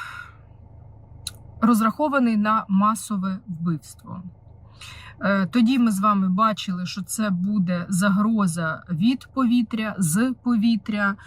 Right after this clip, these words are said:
Е, таке враження було, як якась к-, каврова бомбардіровка. Поки цей план залишається. Нехай і цей план у них не вигорить і не програється. Отаке нехай не збувається.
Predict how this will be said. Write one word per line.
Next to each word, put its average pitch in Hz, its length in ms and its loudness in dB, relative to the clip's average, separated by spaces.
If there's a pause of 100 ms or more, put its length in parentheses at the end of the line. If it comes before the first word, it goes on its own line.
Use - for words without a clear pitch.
(280)
Е, 175 140 -2
таке 180 240 -2
враження 202 500 2
було, 190 440 -2
як 185 500 -4
якась 196 400 -2
к-, - 340 -6
каврова 180 720 2
бомбардіровка. 180 1080 0 (880)
Поки 311 240 2
цей 233 220 0
план 226 320 2
залишається. 196 840 -2
Нехай 320 400 2 (100)
і 262 140 0
цей 160 520 -6
план 277 300 2 (880)
у 233 120 4
них 247 320 2
не 220 120 4
вигорить 180 680 -2
і 247 240 0
не 208 180 2
програється. 180 840 -4
Отаке 233 360 -4
нехай 240 320 0
не 202 240 2
збувається. 180 760 -6